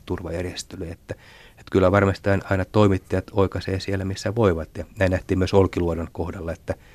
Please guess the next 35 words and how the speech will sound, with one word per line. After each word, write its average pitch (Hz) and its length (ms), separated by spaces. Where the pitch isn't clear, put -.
siellä 90 280
tietenkin 90 460
stukin 95 400
toiminta 85 400
on - 20
ollut - 160
tärkeää, 85 420
että - 160
saadaan 87 340
niin 87 120
kuin, 82 140
vaikka - 200
on - 40
kysymys 90 280
länsimaisesta 87 540
hankkeesta, 87 400
niin 87 60
saadaan 87 300
siinäkin 87 400
tapauksessa - 560
kaikki 90 340
tiukimmat 82 580
vaatimukset 85 540
täytettyä. 85 580
Ja, 85 160
ja - 80
tää, 104 180
tää 98 140
on 101 60
tavallaan 101 280
tää, 98 160
voi 98 100
sanoa, - 220
viranomaisen 92 580
ja 92 80